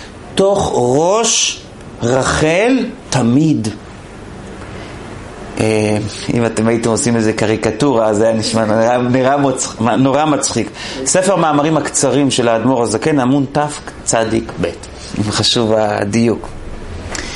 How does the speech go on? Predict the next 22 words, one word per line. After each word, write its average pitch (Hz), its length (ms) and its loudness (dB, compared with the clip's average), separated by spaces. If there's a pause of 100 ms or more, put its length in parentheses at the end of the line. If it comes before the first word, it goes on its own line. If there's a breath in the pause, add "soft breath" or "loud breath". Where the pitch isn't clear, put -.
(400 loud breath)
עקבי 165 540 2
לאה 139 400 2 (1800 loud breath)
נכנסים 143 840 2 (540)
בראש 135 760 2 (600)
רחל 131 500 2 (300)
תמיד. 170 500 2 (680 loud breath)
אז 143 140 2
מה, 156 220 2
מה 180 180 2
זה 156 160 2
לאה 139 300 4
ורחל? 131 460 2 (440)
לא 135 200 4
שמו 110 240 0
את 107 120 0
הרגליים 107 460 2
על 104 100 2
הראש 104 260 0
של 104 140 0
השני, 113 380 0
לא 117 180 4
זה, 101 220 0